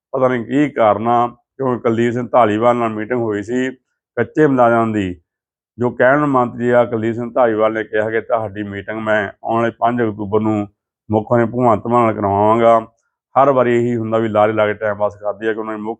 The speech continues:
ਮੰਗ ਆ, ਪਹਿਲਾਂ ਕਈ ਮੀਟਿੰਗਾਂ ਹੋ ਹੀ ਚੁੱਕੀਆਂ ਹਨ। ਮੁੱਖ ਮੰਤਰੀ ਭਗਵੰਤ ਮਾਨ ਨਾਲ ਵੀ ਮੀਟਿੰਗ ਹੋਈ ਜੀ ਫਗਵਾੜੇ, ਉਸ ਦੀ ਇਹੀ ਮੰਗ ਸੀ ਕਿ ਕੱਚੇ ਮੁਲਾਜ਼ਮ ਰੈਗੂਲਰ ਕੀਤੇ ਜਾਣ, ਪਰ ਇਹ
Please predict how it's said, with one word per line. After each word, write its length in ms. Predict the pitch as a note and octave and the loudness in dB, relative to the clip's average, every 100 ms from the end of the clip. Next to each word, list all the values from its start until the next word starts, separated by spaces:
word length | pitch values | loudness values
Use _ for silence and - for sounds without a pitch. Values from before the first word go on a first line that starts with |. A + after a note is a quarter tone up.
| A#2 | _
ਮੰਗ 300 | G#2+ A2 A2 | -8 -6 2
ਆ, 180 | A#2 A#2 | 2 2
ਪਹਿਲਾਂ 560 | A#2 _ _ A#2+ A#2 | -2 _ _ -6 -4
ਕਈ 200 | A2+ A#2+ | -4 -6
ਮੀਟਿੰਗਾਂ 280 | A2+ A2 G#2+ | -4 -4 -6
ਹੋ 220 | F#2+ G#2+ | -8 -8
ਹੀ 60 | A2+ | -8
ਚੁੱਕੀਆਂ 440 | A2 G#2+ A#2 A2 | -10 -10 -8 -6
ਹਨ। 160 | A2+ A2+ - _ _ - | -6 -6 -12 _ _ -8
ਮੁੱਖ 140 | A2 | -2
ਮੰਤਰੀ 160 | A#2 A2+ | 0 -2
ਭਗਵੰਤ 360 | B2 B2 A2 G2 | 0 2 2 0
ਮਾਨ 200 | B2+ B2 | 2 2
ਨਾਲ 100 | A#2 | 2
ਵੀ 80 | A2+ | 0
ਮੀਟਿੰਗ 260 | G#2+ G#2 G#2+ | 0 -2 -2
ਹੋਈ 260 | G#2+ G#2+ | -2 -2
ਜੀ 160 | G#2 A2 | -2 -4
ਫਗਵਾੜੇ, 480 | G2+ G2+ G#2 G#2 G2+ | -4 0 2 2 0
ਉਸ 180 | G#2+ G#2+ | -2 -8
ਦੀ 220 | A2 A2 | -8 -4
ਇਹੀ 140 | A#2+ | -4
ਮੰਗ 240 | A#2 G2+ G2+ | -4 -6 -8
ਸੀ 180 | G#2+ | -14
ਕਿ 220 | G#2+ G#2 F#2+ _ _ _ _ C3 | -6 -6 -6 _ _ _ _ -16
ਕੱਚੇ 280 | B2+ D3 | -4 2
ਮੁਲਾਜ਼ਮ 540 | C3+ A#2 A2 G#2 G2+ F#2 _ _ _ _ | 4 4 4 2 -2 -6 _ _ _ _
ਰੈਗੂਲਰ 240 | G#2 A2 G#2+ | 0 2 -2
ਕੀਤੇ 220 | A#2 A#2+ | -6 0
ਜਾਣ, 340 | A#2+ A#2+ A#2 A#2 _ _ _ - | 0 0 -4 -8 _ _ _ 2
ਪਰ 200 | A#2 A#2+ | 4 4
ਇਹ 500 | A#2+ B2 A#2+ A#2 | 4 2 2 2